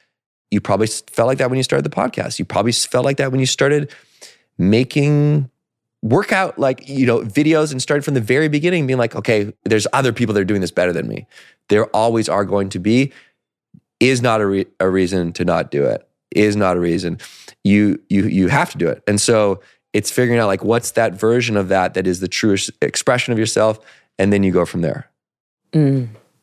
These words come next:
Speaker 2: I listened to the, to Mel the other day about talking about how she started when she was fifty-two, and it was so inspiring. I need to know, so you've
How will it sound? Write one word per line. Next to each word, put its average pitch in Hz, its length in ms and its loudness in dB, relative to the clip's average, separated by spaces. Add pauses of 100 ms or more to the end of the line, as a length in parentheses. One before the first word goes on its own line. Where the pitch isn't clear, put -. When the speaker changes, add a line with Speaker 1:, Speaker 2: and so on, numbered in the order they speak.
(500)
Speaker 2:
I 160 80 4
listened 147 360 2
to 143 80 -6
the, 139 300 -2 (720)
to 170 100 2
Mel 139 260 2
the 135 140 2
other 135 180 0
day 131 200 2
about 127 360 -2
talking - 340 -6
about - 200 -4
how - 100 -6
she - 240 -4
started 127 340 -2
when - 120 -6
she - 120 -6
was - 120 -4
fifty-two, 147 640 0
and 135 100 -6
it 127 120 -10
was - 340 -10 (560)
so 143 300 0
inspiring. 135 720 -4 (220)
I 185 80 0
need 185 180 2
to 214 80 0
know, 147 460 0 (120)
so - 180 0
you've 160 680 0